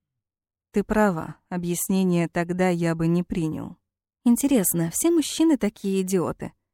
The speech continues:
заметила девушка, глядя на демона с немым укором. «Настолько помешаны на себе любимых, что так и норовят во всех грехах обвинить женскую половину, а потом удивляются, почему женщины такие эгоистичные, озлобленные,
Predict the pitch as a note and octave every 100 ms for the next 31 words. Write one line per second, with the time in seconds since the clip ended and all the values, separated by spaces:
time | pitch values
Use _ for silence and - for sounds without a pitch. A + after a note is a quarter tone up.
0 | _ E3+ F3 E3+ - E3+ F3+ B3 G#3+ -
1 | F3+ F#3+ A3+ G3 F3+ F3 A3 C4 G#3+ F#3
2 | G3 F#3+ G#3+ G#3+ A#3 F3+ D#3 - - _
3 | _ _ G#3 - A3+ A3 G#3+ G3+ F#3+ G3+
4 | - G3+ F#3 F3+ F#3+ F#3+ G3 F3+ F#3 A#3+
5 | A3 - - F#3+ A#3+ - G#3 F#3 F3+ G#3
6 | B3 G3 F3+ - G#3 F#3+ F3 E3+ C4+ -
7 | G3 F3+ F3+ A#3+ C4 G3+ G#3+ A3 - G#3
8 | - G#3 A3 E3+ D#3 - _ _ - B3
9 | A#3+ C4 G#3+ G#3 A#3 D#4 E4+ - G3+ F#3+
10 | - F#3+ F3+ B3 - A3+ G3 F#3+ - G#3
11 | F#3+ F#3 F3 - C#4 - A3+ A3 - F3+
12 | F3 E3+ A#3+ B3 A#3 A3+